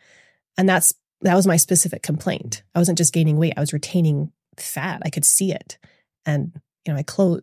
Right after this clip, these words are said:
you know, anyway, things were just different than, you know, two, three years ago. Also, in this time,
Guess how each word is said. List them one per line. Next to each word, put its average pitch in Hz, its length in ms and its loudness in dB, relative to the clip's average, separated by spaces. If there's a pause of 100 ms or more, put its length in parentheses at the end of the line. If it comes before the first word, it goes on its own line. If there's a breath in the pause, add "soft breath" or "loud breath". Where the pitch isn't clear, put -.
you 190 100 2
know, 170 60 2
anyway, 151 360 0 (460)
things 185 200 4
were 170 80 2
just - 240 0
different 165 360 0
than, 139 320 -4
you 185 80 -4
know, 147 120 -6
two, - 200 -8
three 143 160 -4
years 156 220 -4
ago. 120 260 -8 (540 loud breath)
Also, 208 200 6
in 196 80 6
this 175 120 4
time, 160 380 2